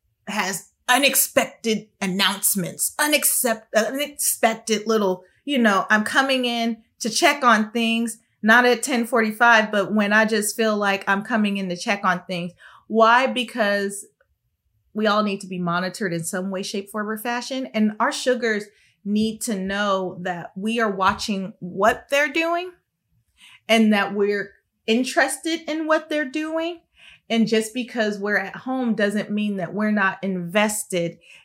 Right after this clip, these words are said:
in their learning. And so I want you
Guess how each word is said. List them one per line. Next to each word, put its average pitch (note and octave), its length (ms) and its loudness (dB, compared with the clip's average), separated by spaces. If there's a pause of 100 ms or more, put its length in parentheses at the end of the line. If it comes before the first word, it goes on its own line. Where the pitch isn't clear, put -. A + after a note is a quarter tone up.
(140)
in G#3+ 240 4
their F#3+ 180 2
learning. E3+ 640 -4 (720)
And A#3+ 200 6
so G#3+ 460 4
I A#3+ 120 8
want A#3+ 440 2
you A3 520 -2